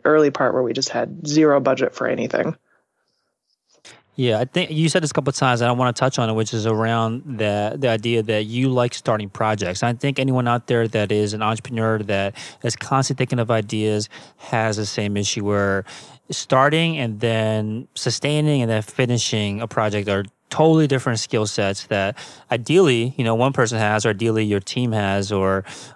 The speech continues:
Speaker 2: or you just kinda, you know, suffer through it all. So when you are starting a project and you start reaching this point where it's like, "Okay, well, the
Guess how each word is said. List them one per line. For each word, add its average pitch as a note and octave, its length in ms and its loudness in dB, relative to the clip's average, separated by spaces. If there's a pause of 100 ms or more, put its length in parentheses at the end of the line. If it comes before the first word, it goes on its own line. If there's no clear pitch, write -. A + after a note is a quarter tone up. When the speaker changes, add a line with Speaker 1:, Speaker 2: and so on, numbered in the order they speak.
Speaker 2:
or F#2+ 300 2
you G2 140 -2
just - 120 -14
kinda, G#2 340 -2
you B2 220 -8
know, - 20 -2
suffer A2+ 320 -2
through F#2+ 240 -2
it F#2+ 80 0
all. G2 160 2
So - 160 -2
when A#2+ 240 0
you C#3+ 200 2
are C3 440 4 (320)
starting A#2 320 0
a G#2 60 -2
project G#2+ 420 0
and G#2 80 0
you A2+ 80 -2
start A2+ 340 0
reaching B2 300 -2
this G2+ 160 -2
point G#2 360 -2
where G2+ 200 2
it's F#2+ 140 -4
like, G#2 100 2
"Okay, E3+ 380 0
well, C3+ 260 2
the A#2 320 2